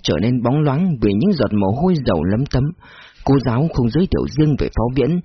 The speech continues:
mà đưa tay chỉ về phía một góc lớp, lạnh nhạt nói với cô rằng... Vị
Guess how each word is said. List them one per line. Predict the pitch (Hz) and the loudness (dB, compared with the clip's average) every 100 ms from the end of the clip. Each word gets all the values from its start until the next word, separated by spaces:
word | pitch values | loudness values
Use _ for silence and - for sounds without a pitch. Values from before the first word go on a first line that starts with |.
| - - | -8 -12
mà | - 110 | -4 0
đưa | 160 180 | 0 0
tay | 170 170 156 | 0 0 0
chỉ | - 98 85 85 | 0 0 0 -2
về | 87 | -2
phía | 87 120 131 | 0 0 2
một | 185 80 | 0 -2
góc | - 202 147 | -2 -2 0
lớp, | 151 202 _ - - - | 0 -2 _ -20 -20 -8
lạnh | 107 98 101 | -2 0 0
nhạt | 85 - | -2 -4
nói | 95 101 165 | -2 0 0
với | 170 | 0
cô | 160 143 | 0 0
rằng... | 117 82 - - _ _ _ _ _ - | 0 -4 -6 -14 _ _ _ _ _ -8
Vị | 127 | -2